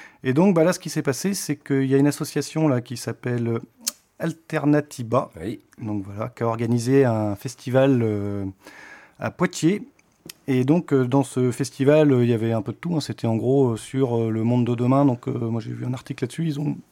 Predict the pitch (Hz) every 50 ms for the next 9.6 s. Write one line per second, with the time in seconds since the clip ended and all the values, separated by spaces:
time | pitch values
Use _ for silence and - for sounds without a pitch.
0 | - - 165 160 156 156 180 175 - 156 - 156 139 139 143 147 147 147 156 151
1 | 139 123 135 131 - - 131 131 131 - 135 - - 131 131 127 - - 143 139
2 | 143 147 143 135 131 131 123 120 143 127 - - 131 123 - - 135 131 139 139
3 | 139 139 139 135 123 120 117 120 - - - - - - - _ _ _ - 123
4 | 123 117 127 143 143 - 143 143 139 - 143 135 135 127 - - 143 135 - -
5 | 131 117 127 127 123 - 127 120 110 - - 165 160 - 127 - - 107 - 110
6 | - - 110 - - - - - 107 - - 131 139 151 147 _ - - - 101
7 | 98 95 - - - _ _ - 156 185 240 262 202 147 160 190 196 151 117 -
8 | - - - _ - - 165 175 175 175 - 147 139 - - 123 120 147 175 190
9 | - - - 123 131 139 135 165 208 233 214